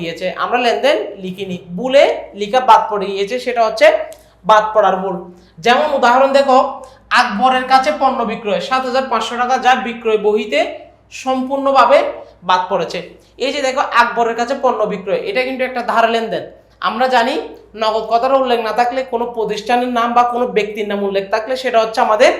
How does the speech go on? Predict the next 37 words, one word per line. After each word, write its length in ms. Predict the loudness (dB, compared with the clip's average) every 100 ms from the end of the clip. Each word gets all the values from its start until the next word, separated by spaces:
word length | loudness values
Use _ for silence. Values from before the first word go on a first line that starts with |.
| -8 -18 -6 4
ধারে 200 | 4 6
লেনদেন। 300 | 0 -2 -6 -10 -20 -20 _
তাহলে 180 | 4 6
আমি 100 | 4 2 0 0
আকবরের 420 | 0 0 0 0 -2
কাছে 240 | -2 0 0 -2 -6
পণ্য 220 | -2 -2 -2 -6
বিক্রয় 300 | -4 -4 -4
করলাম 200 | 0 0 2
ধারে 180 | 2 2 2
সাত 120 | 0 0
হাজার 160 | -2 -2
পাঁচশো 220 | -4 -4 -4
টাকা, 160 | -4 -6 -10 -20 -8 -4
আমরা 180 | 0 2 4
জানি 200 | 2 -2 -6 -12 -12 -8
বিক্রয় 340 | -6 0 0 2
বহিতে 280 | 0 0 -6
কি 80 | -6 -6
লিপিবদ্ধ 320 | -6 -4 -4 -4 0
করা 160 | 2 4
হয়, 140 | 2 0 -2 0
ধারে 180 | 2 0
বিক্রয় 240 | -2 -2 -2
লিপিবদ্ধ 280 | -2 -4 -2 0
করা 140 | 0 -2
হয়। 140 | -6 -14 _ _ _ 0
তাহলে 140 | 4 4
এই 40 |
যে 60 | 2
আমি 80 | 0 4
ধারে 140 | 4 4
বিক্রয় 240 | -4 -6 -4
করলাম, 200 | 0 0 -2
এই 60 | -4
লেনদেনটা 320 | -4 2 2 2
পুরোটা 240 | -2 2